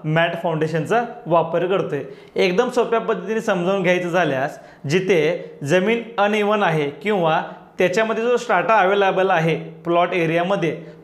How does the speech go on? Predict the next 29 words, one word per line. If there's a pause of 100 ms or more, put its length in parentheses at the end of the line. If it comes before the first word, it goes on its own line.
(120)
तो
एकदम
soft
आहे,
अशा
ठिकाणी
आपण
काय
करतोय, (320)
पूर्ण
प्लॉटमध्ये
आपण
excavation
करून
घेतोय
आणि (920)
स्लॅबसाठी
जसं (340)
पाच
किंवा
सहा
inch
जाडीचं (360)
concrete
casting
केलं
जातं, (280)
तशाच
प्रकारे